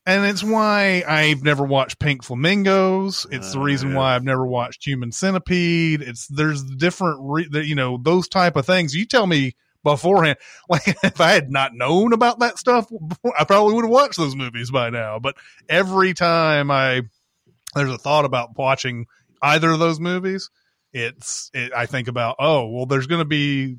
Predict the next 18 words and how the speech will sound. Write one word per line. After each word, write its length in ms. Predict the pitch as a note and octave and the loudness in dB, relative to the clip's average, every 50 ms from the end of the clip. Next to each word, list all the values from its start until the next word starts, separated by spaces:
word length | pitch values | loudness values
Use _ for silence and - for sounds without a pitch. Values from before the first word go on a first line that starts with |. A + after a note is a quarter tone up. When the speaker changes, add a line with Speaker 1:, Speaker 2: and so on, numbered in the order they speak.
| A#2 | -6
Speaker 1:
that 380 | A2 C3+ C#3+ D3 C3+ A2+ G#2+ - _ _ | -2 0 2 2 2 0 -2 -8 _ _
going 360 | A#2 A#2+ A2+ A2+ G#2+ G#2+ G#2+ G#2+ | -8 -8 -6 -6 -8 -10 -10 -10
on, 320 | G#2+ G#2 G#2 G2+ G#2 G#2 | -10 -10 -10 -10 -12 -12
and 100 | G#2 A2 | -10 -8
I 80 | B2 C3 | -6 -6
don't 160 | C3 C3 B2+ | -6 -4 -4
really 220 | B2+ B2+ B2+ B2 | -4 -4 -4 -4
Speaker 2:
Mm. 80 | B2 B2 | -4 -6
Speaker 1:
wanna 460 | A#2+ A#2+ A#2 A2 A2 G#2+ G#2+ A2 - - _ _ | -6 -6 -6 -8 -8 -10 -10 -12 -14 -16 _ _
see 280 | - - - B2+ B2 B2 | -18 -14 -10 -8 -8 -6
that." 380 | A2+ A#2 A#2 A2+ G#2+ G2+ G2 - | -6 -4 -4 -4 -6 -6 -6 0
Speaker 2:
<laughs> 500 | F3+ F3+ D3+ - D#3 C#3+ - - F#2+ F#2 F#2+ | 0 0 0 2 0 -2 -2 -4 -6 -4 -2
That 280 | G2+ A2+ A#2+ G#2+ - | 0 0 0 -2 -4
going 360 | - E2+ D#2 - D2+ D2 D2 | -4 -4 -4 -4 -6 -6 -8
on, 340 | D2 C#2 B1+ C2 C2 B1+ C2+ | -10 -10 -10 -12 -12 -14 -10
yes. 500 | D#2 F2+ G#2+ G#2 E2+ D#2 C3 C3 C3 C3 C3+ | -6 -4 -2 -2 -4 -4 -6 -6 -4 -4 -4
Speaker 1:
Mm-hmm, 420 | C3+ B2 B2 A2 A2 B2+ B2 B2 | -6 -6 -6 -6 -6 -6 -4 -4
yeah. 200 | C3 B2+ A#2 G#2 | -4 -4 -6 -6